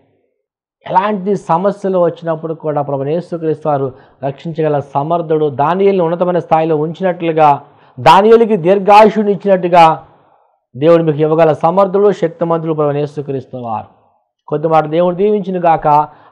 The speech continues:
ఆయన దయా, కనికరం, కృప, వాత్సల్యత మీకు తోడుగా ఉండి నడిపించి మేలుతో తృప్తిపరచును గాక. ఆమేన్. ప్రార్థించుకుందాం.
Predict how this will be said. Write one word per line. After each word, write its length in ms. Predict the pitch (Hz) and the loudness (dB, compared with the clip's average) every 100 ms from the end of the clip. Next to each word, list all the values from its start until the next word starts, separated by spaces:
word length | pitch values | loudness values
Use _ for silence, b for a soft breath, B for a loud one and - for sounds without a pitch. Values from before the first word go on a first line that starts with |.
| - | -6
ఆయన 180 | 131 135 | -6 -2
దయా, 260 | 151 170 | 2 2
కనికరం, 440 | 170 170 170 175 170 | 2 -4 -2 -4 -4
కృప, 200 | 175 180 | -4 -2
వాత్సల్యత 540 | 185 220 226 196 190 | 4 4 2 -6 -6
మీకు 220 | 165 151 | -6 -6
తోడుగా 380 | 147 160 160 165 | -4 -4 -2 -2
ఉండి 420 | 156 156 151 147 b b b | -2 -6 -8 -8 b b b
నడిపించి 580 | 139 220 247 226 190 190 | 2 2 2 0 -2 -2
మేలుతో 420 | 175 175 180 175 | 0 0 0 0
తృప్తిపరచును 720 | 160 160 156 156 156 147 151 139 | 0 -4 -6 -4 -4 -4 -8 -6
గాక. 580 | 135 123 107 123 120 - _ _ _ - | -4 -6 -4 -4 -4 -8 _ _ _ -2
ఆమేన్. 400 | 151 143 131 107 _ _ _ _ _ _ _ - | 2 2 -2 -8 _ _ _ _ _ _ _ -2
ప్రార్థించుకుందాం. 800 | 156 160 151 143 - 143 180 220 | 0 2 -2 -8 -8 0 2 2